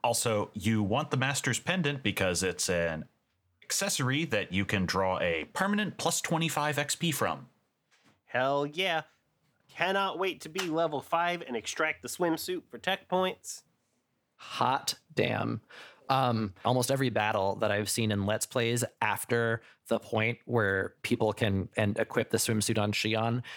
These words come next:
Speaker 3: have the swimsuit on Shion, and it's just like,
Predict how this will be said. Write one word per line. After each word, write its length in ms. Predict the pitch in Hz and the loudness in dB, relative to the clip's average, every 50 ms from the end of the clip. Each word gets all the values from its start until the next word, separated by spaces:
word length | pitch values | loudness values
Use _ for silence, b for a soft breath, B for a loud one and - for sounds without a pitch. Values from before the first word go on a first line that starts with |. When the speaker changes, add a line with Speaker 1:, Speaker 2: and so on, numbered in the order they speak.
| B B | B B
Speaker 3:
have 460 | B 131 117 107 104 107 104 104 - - | B 0 2 2 2 0 0 -2 -2 -2
the 60 | 117 | -2
swimsuit 440 | - - 117 110 107 - 123 110 107 | 0 0 0 0 0 0 0 0 0
on 140 | 101 113 113 | 0 -2 -2
Shion, 500 | - - 110 104 110 113 117 120 127 127 | -2 -2 0 0 0 0 0 0 0 0
and 140 | - 117 107 | 0 0 0
it's 180 | 104 - - | 0 -2 -4
just 300 | - - 120 - - - | -2 -2 -2 -2 -2 -2
like, 320 | 120 107 107 101 - - | 0 0 0 -2 -4 -10